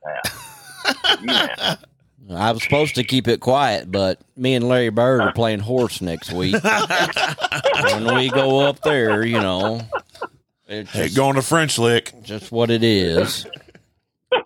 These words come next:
Speaker 2: Oh.
Speaker 1: Oh,
Speaker 2: But we're
Speaker 1: man.
Speaker 2: going to trap some coons, and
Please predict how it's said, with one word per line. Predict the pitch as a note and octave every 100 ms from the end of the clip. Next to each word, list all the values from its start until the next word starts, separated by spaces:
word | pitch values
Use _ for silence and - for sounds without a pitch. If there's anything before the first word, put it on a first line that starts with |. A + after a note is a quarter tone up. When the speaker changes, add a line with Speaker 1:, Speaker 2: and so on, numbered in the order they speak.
| - A4+ - _ - - _ _ _ _ _ - _ -
Speaker 2:
Oh. |
Speaker 1:
Oh, | B2+ A2 F2+ E2+ G#2+ C3+ A#2+ A2 G2+ F#2+ E2+ E2 D#2+
Speaker 2:
But | D3+ D#3
we're | D#3
Speaker 1:
man. |
Speaker 2:
going | D#3 D3
to | A#2+
trap | C#3+ A#2+ A2+
some | G#2+
coons, | - B2+ B2 A2
and | G2+ G2